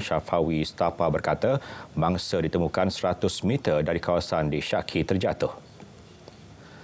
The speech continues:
Proses membawa keluar mayat mangsa sedang dilakukan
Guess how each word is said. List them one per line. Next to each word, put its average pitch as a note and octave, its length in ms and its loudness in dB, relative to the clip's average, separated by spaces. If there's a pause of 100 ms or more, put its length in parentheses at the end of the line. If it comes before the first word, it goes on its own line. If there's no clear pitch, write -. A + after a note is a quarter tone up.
(280)
Proses A#2+ 420 0
membawa A2+ 480 2
keluar G2 320 2
mayat F2 320 0
mangsa F#2+ 480 2
sedang E2+ 400 2
dilakukan E2+ 560 2